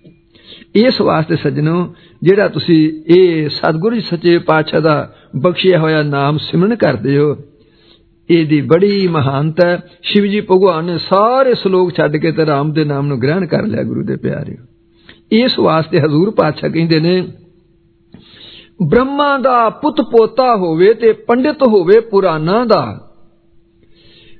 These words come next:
ਜਿਸ ਤੋਂ ਲੈਣ ਬਿਆਸ ਜੀ ਸਿੱਖਿਆ ਤੇ ਗੁਰੂ ਹੋਏ ਵਿਦਵਾਨਾਂ ਦਾ, ਕੋਹੇ ਨੂਰ ਦੀ ਪਹਿਨੇ ਮਾਲਾ ਤੇ ਸ਼ਾਹ ਹੋਏ ਸੁਲਤਾਨਾਂ ਦਾ, ਜੇ ਨਾਮ ਨਹੀਂ ਪੱਲੇ ਤਾਂ ਘੱਟਾ ਰੇਗਿਸਤਾਨਾਂ ਦਾ।"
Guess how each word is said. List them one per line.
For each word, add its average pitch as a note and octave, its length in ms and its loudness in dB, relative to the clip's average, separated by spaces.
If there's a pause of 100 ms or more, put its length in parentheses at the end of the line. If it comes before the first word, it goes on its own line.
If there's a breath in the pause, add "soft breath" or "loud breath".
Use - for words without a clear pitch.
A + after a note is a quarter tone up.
ਜਿਸ G#3 280 2
ਤੋਂ B3+ 340 2
ਲੈਣ B3 360 0
ਬਿਆਸ F#3+ 540 0
ਜੀ A3 240 -2
ਸਿੱਖਿਆ A3+ 560 0
ਤੇ A3+ 200 2
ਗੁਰੂ G#3+ 420 -2
ਹੋਏ G3+ 240 4
ਵਿਦਵਾਨਾਂ F3+ 720 -2
ਦਾ, E3 480 -4 (800 soft breath)
ਕੋਹੇ C#4+ 400 2
ਨੂਰ A#3 360 0
ਦੀ A#3 360 0
ਪਹਿਨੇ C4 500 -2
ਮਾਲਾ G3+ 420 2
ਤੇ A3 220 2
ਸ਼ਾਹ C#4 500 2
ਹੋਏ G#3+ 240 2
ਸੁਲਤਾਨਾਂ F#3+ 760 0
ਦਾ, G#3+ 220 2
ਜੇ F#3 400 2
ਨਾਮ F#3 360 0
ਨਹੀਂ F3+ 180 0
ਪੱਲੇ F3 400 0
ਤਾਂ D#3 220 -2 (120)
ਘੱਟਾ D3 320 0
ਰੇਗਿਸਤਾਨਾਂ C3 800 -4
ਦਾ।" - 160 -18